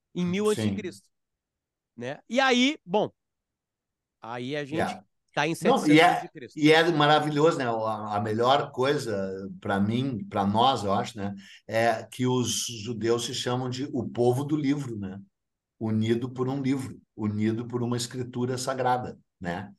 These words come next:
Speaker 2: Que hoje se sabe, quem não sabe, quem não quer, que é uma compilação de várias religiões, especialmente egípcia, mas também babilônica, com o viés monoteísta,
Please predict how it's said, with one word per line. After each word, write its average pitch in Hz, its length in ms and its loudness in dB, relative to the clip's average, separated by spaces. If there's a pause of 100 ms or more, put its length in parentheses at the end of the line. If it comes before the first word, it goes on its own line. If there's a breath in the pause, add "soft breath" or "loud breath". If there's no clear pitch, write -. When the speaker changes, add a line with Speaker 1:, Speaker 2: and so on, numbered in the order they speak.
(320)
Speaker 2:
Que 170 160 -4
hoje 95 380 -4
se 131 180 -10
sabe, 98 420 0
quem 98 140 -6
não 87 160 -4
sabe, 90 280 -10
quem 104 100 -4
não 110 160 -4
quer, 101 340 -6 (240 loud breath)
que - 80 0
é 113 40 6
uma 110 200 0
compilação 120 800 0
de 123 160 -2
várias 113 640 4
religiões, 123 480 -2
especialmente 104 640 -4
egípcia, 110 460 -4
mas 107 240 0
também 107 460 0
babilônica, 104 580 -4 (360 loud breath)
com 131 260 4
o 139 80 4
viés 120 440 4
monoteísta, 120 840 -4